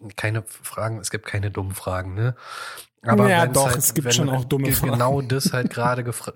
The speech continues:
Speaker 1: gesagt wurde und man dann das dann halt nochmal fragt oder Hauptsache man fragt irgendwas, um irgendwie was gesagt zu haben. Und es war,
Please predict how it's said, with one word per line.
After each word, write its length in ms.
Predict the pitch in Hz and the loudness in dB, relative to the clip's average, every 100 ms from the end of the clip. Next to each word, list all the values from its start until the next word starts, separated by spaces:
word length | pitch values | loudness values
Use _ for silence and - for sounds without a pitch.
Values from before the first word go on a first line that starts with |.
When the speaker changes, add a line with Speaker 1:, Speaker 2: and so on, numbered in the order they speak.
| - | -8
Speaker 1:
gesagt 460 | 113 117 135 - | -2 0 0 -2
wurde 260 | 113 117 120 | -6 -4 -4
und 100 | 117 | -4
man 200 | 110 113 | -4 -4
dann 220 | 113 113 | -4 -4
das 200 | 120 - | -4 -2
dann 180 | 123 113 | -4 -4
halt 200 | 120 120 | -6 -6
nochmal 360 | 120 127 131 123 | -6 -6 -8 -10
fragt 400 | - 113 120 113 | -8 -8 -8 -6
oder 220 | 113 110 | -6 -4
Hauptsache 420 | 120 - 123 120 | -6 -6 -4 -2
man 140 | 113 | -4
fragt 380 | 113 - 117 120 | -6 -4 -6 -6
irgendwas, 380 | 113 117 113 110 | -8 -6 -6 -6
um 220 | - 117 - | -8 -8 -6
irgendwie 340 | 120 120 117 | -6 -6 -8
was 160 | 113 - | -6 -8
gesagt 400 | 101 117 139 - | -6 -4 -4 -6
zu 160 | 104 | -8
haben. 220 | 104 104 123 - _ _ _ _ _ | -6 -8 -10 -16 _ _ _ _ _
Und 80 | 113 | -4
es 100 | 101 | 2
war, 360 | 117 135 - | 2 2 -4